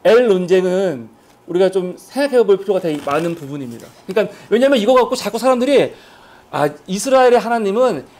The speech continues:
엘을, 엘이 더 역사화되고 발전된 모습이야, 막 그렇게 생각을 많이 하거든요. 그렇게 또 성경을 많이 해석을 하고. 근데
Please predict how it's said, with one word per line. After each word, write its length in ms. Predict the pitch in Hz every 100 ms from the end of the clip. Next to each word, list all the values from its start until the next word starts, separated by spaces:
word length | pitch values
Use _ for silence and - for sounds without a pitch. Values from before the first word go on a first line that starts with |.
| _
엘을, 640 | 160 170 208 262 214 120 - _ _
엘이 320 | 160 185 240 240
더 240 | 185 208
역사화되고 800 | 160 - 226 214 202 190 196 196
발전된 440 | - 156 220 202
모습이야, 720 | 180 160 202 156 147 156 139 - _
막 120 | 196
그렇게 160 | 220 233
생각을 220 | 226 254
많이 180 | 143 151
하거든요. 560 | 202 202 139 131 139 123 _ -
그렇게 240 | 208 196
또 80 | 196
성경을 320 | 202 233 214
많이 340 | 151 151 147 139 -
해석을 260 | - 202
하고. 360 | 208 202 302 339 - - _
근데 360 | 277 277 180